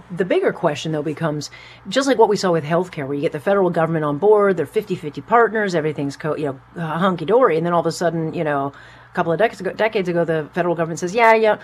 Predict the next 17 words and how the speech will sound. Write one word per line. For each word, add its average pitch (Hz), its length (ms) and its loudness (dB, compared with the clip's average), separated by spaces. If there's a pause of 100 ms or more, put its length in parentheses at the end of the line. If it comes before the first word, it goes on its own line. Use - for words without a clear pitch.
(140)
we 247 120 0
don't 294 140 8
wanna 247 240 4
pay 185 480 2
our, 170 160 6
our 180 180 4
share 185 240 0
of 160 80 0
the 165 60 0
healthcare, 160 400 -2
so 165 280 0
the 175 60 -10
provinces 208 600 4
will 170 160 0
pick 160 260 -6
it 147 80 -2
up." - 180 -6